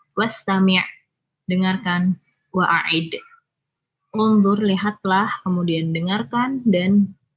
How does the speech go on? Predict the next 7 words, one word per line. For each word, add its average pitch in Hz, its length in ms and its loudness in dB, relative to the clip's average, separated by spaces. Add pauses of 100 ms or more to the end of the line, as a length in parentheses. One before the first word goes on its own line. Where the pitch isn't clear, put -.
(120)
ulangi, 165 560 -6
wa'id. 160 560 -4 (320)
Ulangi. - 420 -20 (540)
Ini 208 160 0
ada 190 80 0
percakapan 180 480 -2 (160)
antara 170 240 -4